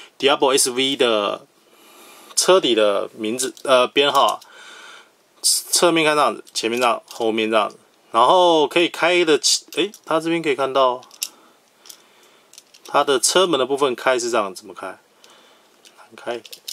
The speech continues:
哦，车门的部分是直接这样子往上抬而已啊，我以为还有一个角度。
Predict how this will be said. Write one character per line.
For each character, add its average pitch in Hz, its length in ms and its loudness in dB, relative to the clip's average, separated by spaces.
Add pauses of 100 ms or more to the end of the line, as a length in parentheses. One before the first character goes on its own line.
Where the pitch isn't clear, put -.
(920)
哦， 120 100 -4
车 208 220 2
门 202 100 2
的 160 60 2
部 175 120 -4
分 170 160 2
是 - 120 -2
直 123 160 -2
接 131 120 4
这 139 60 2
样 127 100 2
子 107 280 -4
往 107 180 0
上 - 220 2
抬 98 220 -4
而 98 100 -6
已 101 80 -4
啊， 98 100 -4
我 143 100 -2
以 139 40 2
为 110 80 0
还 107 80 0
有 113 220 0
一 - 100 -16
个 120 100 -6
角 - 180 -8
度。 - 200 -14